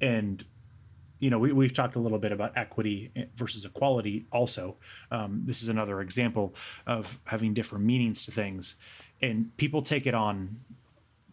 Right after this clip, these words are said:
on faith on the surface as, "Okay, I know what it means to be critical, um, in a couple of different senses, so I'm just gonna be critical and things will be fine." Um,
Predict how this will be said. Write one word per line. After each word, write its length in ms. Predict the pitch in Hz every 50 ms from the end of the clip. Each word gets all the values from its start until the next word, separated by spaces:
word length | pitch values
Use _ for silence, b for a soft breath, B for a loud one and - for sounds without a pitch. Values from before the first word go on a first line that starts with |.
| _ _ -
on 180 | - 127 123 113
faith 560 | - - - 147 135 120 - - - - - -
on 140 | 123 117 110
the 80 | 107
surface 500 | 107 - - 139 135 131 - 120 - -
as, 160 | 117 101 - -
"Okay, 380 | 143 147 139 131 107 104 101 B B B B B B B
I 100 | - 139
know 120 | 135 139 131
what 100 | 123 117
it 60 | 113
means 240 | 117 120 117 113 -
to 60 | -
be 80 | 113 107
critical, 540 | - - 131 117 110 - - 107 104 98 - _ _ _ b b b b b b b -
um, 340 | 113 104 98 98 98 104 - _ _ -
in 280 | 123 110 107 113 113 -
a 60 | 131 131
couple 260 | - 156 139 135 131
of 80 | 117 98
different 300 | 104 113 - 113 110 107
senses, 400 | - 117 104 - - 113 101 -
so 160 | - 127 110
I'm 100 | 104 107
just 140 | 110 - -
gonna 160 | 123 107 101
be 100 | 95 104
critical 380 | - - 139 120 113 - 110 104
and 100 | 95 90
things 180 | 104 98 90 101
will 60 | 90
be 120 | 92 101 95
fine." 380 | - 135 120 117 113 110 113 B B B B B B B B
Um, 460 | 120 110 101 98 95 95 101 113 123